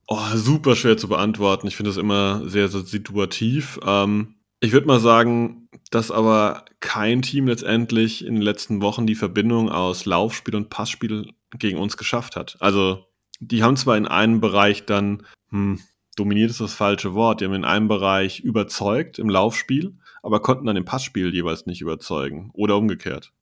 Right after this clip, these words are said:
Ne? Also ich, und kein Team findet diese, diese berühmte Symbiose irgendwie aus beidem. Das ist ja das, was die Packers mal ein bisschen auszeichnen. Wir haben nur A J Dillon und der hatte, wie gesagt, nur diese, diese, was waren das, dreiundsiebzig Yards in diesem Spiel gegen die Chiefs.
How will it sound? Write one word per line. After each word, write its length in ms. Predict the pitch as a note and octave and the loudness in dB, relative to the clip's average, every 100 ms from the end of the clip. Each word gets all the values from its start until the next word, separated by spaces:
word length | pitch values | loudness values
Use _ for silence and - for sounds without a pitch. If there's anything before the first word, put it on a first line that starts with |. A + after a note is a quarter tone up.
| - | -8
Ne? 120 | G2+ | -4
Also 180 | G2+ G2 | -2 -2
ich, 220 | F#2 - | -4 -10
und 540 | - - A2+ A2 - | -16 -18 -14 -14 -14
kein 300 | - G#2 A#2+ | 2 4 4
Team 500 | B2+ C3 B2+ B2+ B2+ - | 2 2 4 2 0 -8
findet 380 | A2+ B2+ B2 A#2 | -4 0 0 2
diese, 540 | A#2+ A2 A2+ A2 G#2+ | 2 4 6 6 6
diese 200 | G#2 G2+ | 2 -6
berühmte 380 | G2+ G#2+ A#2+ A#2 | -4 0 0 0
Symbiose 760 | G#2 A2 A2+ G2 G2+ A2+ C3 C3+ | 2 2 2 0 2 2 2 0
irgendwie 260 | B2 C3 | 0 0
aus 220 | B2 B2+ - | 0 -2 2
beidem. 520 | A#2 B2+ C3 C#3+ C#3 _ - - | 4 6 4 2 -4 _ -20 -10
Das 100 | A2 | -2
ist 40 | |
ja 60 | G#2+ | 0
das, 180 | G#2+ | 0
was 100 | A2 | 0
die 80 | G#2+ | -6
Packers 360 | A2 C3+ C3 A2 | -2 0 0 -4
mal 80 | G2 | -6
ein 80 | |
bisschen 220 | - - G#2 | -6 -6 0
auszeichnen. 500 | B2+ B2+ G2+ F#2+ F2+ | 0 0 -4 -4 -4
Wir 60 | |
haben 100 | G2 | 0
nur 280 | G#2 E3+ G3+ | 4 6 6
A 60 | G2+ | 4
J 400 | G2+ - F#2 F2+ | 2 0 -2 -2
Dillon 460 | F2+ G#2 C3+ F#3 - | -2 0 -2 -6 -10
und 320 | _ G#2 F#2+ - _ | _ -8 -8 -12 _
der 100 | F2 | -6
hatte, 180 | F2 F2+ | -6 -8
wie 60 | F#2+ | -8
gesagt, 180 | F2+ | -6
nur 220 | F#2+ C3 A#2 | 0 2 2
diese, 180 | F#2+ | -2
diese, 400 | F#2 F#2 F#2 F2+ - _ | -8 -8 -6 -8 -10 _
was 140 | G#2 B2+ | -14 -8
waren 80 | |
das, 100 | A2 | -8
dreiundsiebzig 560 | - G2+ A#2 A#2+ - G#2+ | 0 4 4 2 0 0
Yards 320 | F#2+ A#2 C3+ | 2 2 0
in 40 | C#3+ | -2
diesem 160 | C#3 | -2
Spiel 260 | C3 - C3 | -2 0 2
gegen 120 | C3+ | 2
die 60 | C3 | 0
Chiefs. 400 | - D#3 F3 | -2 -6 -6